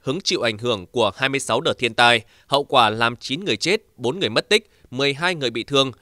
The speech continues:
một nghìn ba trăm sáu mươi lăm ngôi nhà bị thiệt hại, trên một nghìn bảy trăm hecta đất sản xuất nông nghiệp bị thiệt hại,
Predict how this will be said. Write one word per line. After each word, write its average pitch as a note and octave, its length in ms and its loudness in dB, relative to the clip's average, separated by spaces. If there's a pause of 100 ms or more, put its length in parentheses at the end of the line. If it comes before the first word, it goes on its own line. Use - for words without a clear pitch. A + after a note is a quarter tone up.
(160)
một C#3 140 0
nghìn D3 260 0
ba D#3+ 200 -4
trăm D#3 240 -6
sáu - 180 -4
mươi D#3 120 -4
lăm C3 260 -2
ngôi B2+ 140 -2
nhà A2+ 240 0
bị B2 160 -10
thiệt A#2+ 180 -4
hại, A#2 240 4 (300)
trên G#3 160 2
một C#3 120 -2
nghìn B2 300 -6
bảy A2+ 200 0
trăm C3+ 240 -4
hecta C3+ 360 2
đất D#3+ 180 -6
sản G#2+ 160 -4
xuất F#3+ 180 -6
nông C#3 200 -4
nghiệp B2 220 2
bị B2+ 120 -6
thiệt A#2+ 180 -4
hại, A#2+ 240 6